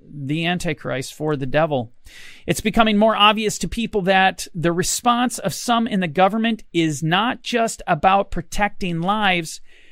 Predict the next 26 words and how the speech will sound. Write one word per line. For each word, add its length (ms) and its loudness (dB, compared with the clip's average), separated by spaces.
but 240 8
it's 220 4
about 640 6
<laughs> 20 -20
control. 1080 4
Never 600 4
before 680 2
in 200 -2
our 180 -2
history 640 -2
have 260 -2
those 500 0
who 140 -2
are 160 2
well 400 4
been 200 -4
quarantined 800 -2
rather 380 0
than 240 -4
those 480 -2
who 120 -4
are 120 -2
sick. 540 -6
And 240 -6
that 260 -2
is 440 -2